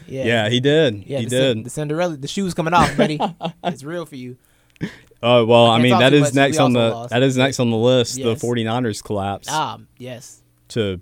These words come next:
Speaker 2: P J Walker and the Browns.
Speaker 1: P J Walker, best backup
Speaker 2: Was
Speaker 1: quarterback in the
Speaker 2: Deshaun
Speaker 1: N F L.
Speaker 2: th-, out the whole game this
Speaker 1: Yeah,
Speaker 2: game?
Speaker 1: Deshaun,
Speaker 2: Oh,
Speaker 1: yeah,
Speaker 2: so
Speaker 1: Deshaun,
Speaker 2: P J
Speaker 1: yeah,
Speaker 2: was
Speaker 1: Deshaun's
Speaker 2: the
Speaker 1: out. He got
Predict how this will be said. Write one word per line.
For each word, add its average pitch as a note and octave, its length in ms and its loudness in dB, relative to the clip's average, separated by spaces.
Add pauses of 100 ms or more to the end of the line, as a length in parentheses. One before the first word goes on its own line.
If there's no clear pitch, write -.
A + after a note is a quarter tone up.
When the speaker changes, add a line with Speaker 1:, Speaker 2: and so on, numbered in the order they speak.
Speaker 2:
P C3 160 -4
J B2 100 -2
Walker B2 320 -2
and A#2+ 80 -4
the G#2+ 60 -4
Browns. A2+ 480 -8
Speaker 1:
P D#3 100 -16
J D#3+ 60 -10
Walker, E3 240 -8
best C#3+ 180 -12
backup D#3 140 -10
Speaker 2:
Was D#3 280 -4
Speaker 1:
quarterback D3 40 -6
in D#3+ 80 0
the E3 40 -4
Speaker 2:
Deshaun E3+ 200 -2
Speaker 1:
N A3 100 -4
F - 60 -12
L. E3 80 -14
Speaker 2:
th-, D#3+ 180 -2
out D#3+ 260 -4
the D#3+ 100 -4
whole E3 180 -2
game F3 420 -8
this E3 160 -10
Speaker 1:
Yeah, D3 140 -2
Speaker 2:
game? F3 80 -6
Speaker 1:
Deshaun, F3+ 320 -8
Speaker 2:
Oh, C3 40 0
Speaker 1:
yeah, - 80 0
Speaker 2:
so A#2+ 140 0
Speaker 1:
Deshaun, G#2+ 120 -4
Speaker 2:
P C3 120 0
J B2+ 160 -2
Speaker 1:
yeah, A#2 60 -2
Speaker 2:
was A2+ 100 -6
Speaker 1:
Deshaun's G3 280 -6
Speaker 2:
the - 60 -18
Speaker 1:
out. A#2+ 180 -14 (1200)
He D3 120 -12
got D3+ 220 -4